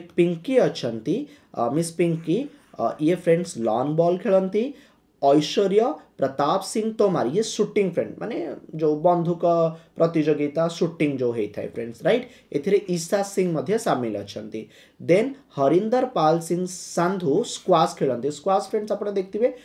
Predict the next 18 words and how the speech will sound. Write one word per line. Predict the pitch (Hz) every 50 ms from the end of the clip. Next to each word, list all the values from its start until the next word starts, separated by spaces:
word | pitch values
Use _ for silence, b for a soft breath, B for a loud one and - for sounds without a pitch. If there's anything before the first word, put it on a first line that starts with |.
| B B B B -
ଗୋଟେ | 170 160 185 185 175
ରୁମ୍ରେ, | 175 175 170 175 175 180 190 190
ଗୋଟେ | 175 165 160 160 175 175 175 165
ଘର, | 156 147 147 156
ଗୋଟେ | 160 170 175 175
କାଚ | - 143 139 - - 165
ଘର | 160 151 147 147
ଟାଇପ୍ର | - 156 156 156 - 170
ହେଇଥିବ, | 151 151 151 151 156 151 175 214 B B B B -
ସେ | - 151
କାନ୍ଥରେ, | - 139 123 127 127 151 151 147 - - - -
ଅ, | 123 120
କେତେ | 117 - 147 147 151
ଥର | 147 147 143 143
ଫ୍ରେଣ୍ଡସ୍ | 139 - 143 139 135 139 135
ସେ | - 139 127 123
ବଲ୍ଟାକୁ | - - - - 131 139 139 139 135 135 131 156
ମାରିକି, | 139 131 123 127 131 131 139 135 135 131 131